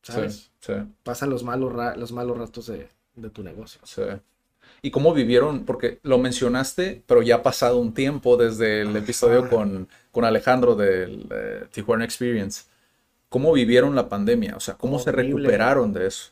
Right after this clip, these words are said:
Speaker 1: Horrible, todavía sigue.
Speaker 2: Todavía sigue.
Speaker 1: En verdad, cuando no tienes papi rico atrás o cuando no andas, este,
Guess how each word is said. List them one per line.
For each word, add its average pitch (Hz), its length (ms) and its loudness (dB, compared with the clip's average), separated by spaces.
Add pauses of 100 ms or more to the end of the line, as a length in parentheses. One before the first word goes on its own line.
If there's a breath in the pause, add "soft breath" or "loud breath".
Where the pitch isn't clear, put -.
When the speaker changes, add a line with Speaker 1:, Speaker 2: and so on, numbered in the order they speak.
(120)
Speaker 1:
Horrible, 113 500 -6
todavía 127 280 0
sigue. 127 300 -8 (380)
Speaker 2:
Todavía 107 140 0
sigue. 120 380 -4 (160)
Speaker 1:
En 135 120 -8
verdad, 120 300 -2
cuando 143 240 0
no 135 100 -2
tienes 165 300 -6
papi 147 320 0
rico 160 260 0
atrás 147 420 -4
o 139 100 -10
cuando 120 300 -6
no 113 120 -8
andas, 135 340 -8
este, 87 480 -8